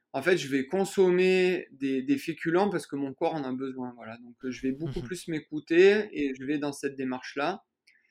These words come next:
Speaker 1: Et, euh, voilà, en mangeant beaucoup plus de fruits et de légumes cuits, crus, euh, en mélangeant, en cuisinant, en me faisant plaisir, en découvrant des saveurs.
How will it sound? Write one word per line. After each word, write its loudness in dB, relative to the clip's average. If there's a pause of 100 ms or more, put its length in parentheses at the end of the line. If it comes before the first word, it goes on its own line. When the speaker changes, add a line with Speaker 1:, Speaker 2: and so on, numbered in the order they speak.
(420)
Speaker 1:
Et, 8
euh, 6
voilà, 2
en 2
mangeant 0
beaucoup -8
plus -6
de -2
fruits -2
et 2
de -4
légumes -2
cuits, -8
crus, 0
euh, 0
en -6
mélangeant, -4
en -6
cuisinant, -4
en -6
me -10
faisant -8
plaisir, -8
en -6
découvrant -8
des -8
saveurs. -2